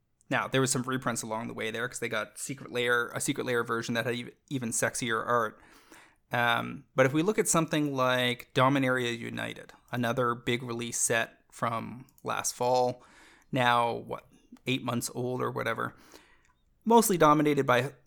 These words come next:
you hoping you pull a Sheoldred out of those packs. But if we look at an extended art rare of note, the card to check would be Leyline Binding.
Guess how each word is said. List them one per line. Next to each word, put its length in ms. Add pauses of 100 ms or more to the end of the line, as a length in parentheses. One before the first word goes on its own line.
(140)
you 280
hoping 280
you 100
pull 220
a 60
Sheoldred 500
out 80
of 80
those 160
packs. 340
But 140
if 100
we 80
look 220
at 400 (880)
an 120
extended 880 (180)
art 340
rare 600
of 260
note, 600
the 80
card 300
to 60
check 400
would 120
be 120
Leyline 480
Binding. 440